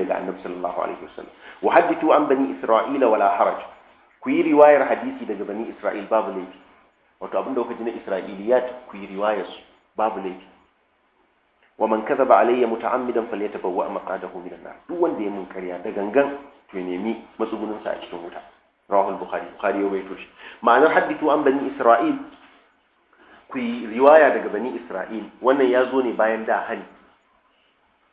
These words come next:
An hana sahabbai su yi tambayi bani Isra'il wani abu. Manzo Allah sallallahu alaihi wasallam ya ce, "Kada ku, kada ku tambayi ahlul kitabi wani abu.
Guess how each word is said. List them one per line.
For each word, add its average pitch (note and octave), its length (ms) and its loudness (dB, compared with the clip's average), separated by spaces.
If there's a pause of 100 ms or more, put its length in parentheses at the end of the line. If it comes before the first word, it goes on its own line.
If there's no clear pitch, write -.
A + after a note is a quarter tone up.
(120)
An A#2 200 -2
hana B2 480 0 (480)
sahabbai C3 600 0 (880)
su G2 80 -20
yi G2+ 240 -14
tambayi A2 360 -4
bani A2 240 -2
Isra'il G2 360 -6
wani A2 160 -2
abu. F#2+ 200 -4 (680)
Manzo G2 160 -4
Allah G#2+ 240 2
sallallahu G#2+ 240 -2
alaihi G2+ 120 -4
wasallam A2 200 -4
ya G#2+ 160 -6
ce, G#2 100 -8 (400)
"Kada - 220 0
ku, - 120 -6 (220)
kada D3 220 2
ku C3+ 160 -6
tambayi G2+ 360 -6
ahlul A2+ 320 -8
kitabi F#2 320 -6
wani A#2 160 -2
abu. F#2+ 200 -4